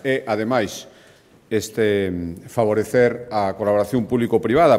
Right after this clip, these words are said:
para facer vivendas con precio social, estamos cons-, eh, combinando varias fórmulas. A primeira, pois eso, a promoción directa por parte da Xunta de Galicia, colaborar, eh, cos concellos para que cedan parcelas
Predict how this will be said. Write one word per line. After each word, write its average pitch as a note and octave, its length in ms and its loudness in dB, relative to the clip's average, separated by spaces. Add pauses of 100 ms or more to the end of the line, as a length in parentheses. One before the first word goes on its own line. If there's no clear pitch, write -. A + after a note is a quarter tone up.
para F#2+ 160 -4
facer A2 400 0
vivendas G#2 400 0
con F#2+ 240 -8
precio G#2 560 -2 (640)
social, D3 560 4
estamos C3 560 2
cons-, - 320 -6
eh, G2+ 320 0
combinando B2+ 480 0
varias G#2+ 240 2
fórmulas. E2 400 -8
A F2+ 80 -6
primeira, C#3 400 0
pois - 160 -12
eso, E2 320 -4
a D#2 160 -6
promoción F#2 400 -4
directa G#2 240 -2
por G2 160 -2
parte G#2 240 -4
da F#2 80 -4
Xunta F#2+ 320 -8
de F#2+ 400 -6
Galicia, D3 560 0 (800)
colaborar, B2 880 8
eh, G#2+ 720 0
cos B2 160 -4
concellos A2 960 -4 (480)
para A2+ 240 4
que A#2+ 80 -4
cedan B2+ 400 0
parcelas A2+ 800 0